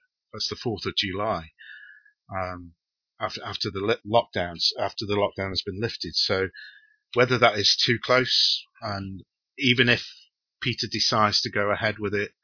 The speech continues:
has, will, will the, the customers and the visitors have the confidence to attend, um, the show as it was prior to covid?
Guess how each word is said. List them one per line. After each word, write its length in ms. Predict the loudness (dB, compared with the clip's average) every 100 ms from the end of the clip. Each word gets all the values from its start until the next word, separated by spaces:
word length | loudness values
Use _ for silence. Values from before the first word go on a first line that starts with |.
| -20 -20 -20 _ _ _ _ _ _ _ _ _ -10 -4
has, 520 | 2 4 4 -2 -4 -10 _ _ _ _ _ _ _ _ _
will, 240 | 0 0 2
will 220 | 2 4
the, 240 | 6 6 4 _ -10
the 220 | -8 -8 -6
customers 500 | 0 2 2 0 0
and 120 | -2 -4
the 100 | 0
visitors 440 | 2 2 2 2
have 120 | 0 0
the 80 | 0
confidence 680 | 2 2 0 -4 -2 -4 -4
to 100 | -6
attend, 500 | -2 -2 -2 -6 -10 -14 -20 -20 -20 _ _ _ -14
um, 460 | -10 -8 -10 -12 -20 _ _ _ _
the 80 | 4
show 560 | 4 6 6 4 0 -6 -10
as 140 | -6 -6
it 140 | -8 -12 _ _ _ -18 -8
was 520 | -6 0 2 2 0 _ -6
prior 240 | 0 0 0
to 140 | -6 -2
covid? 440 | -2 -2 -4 -8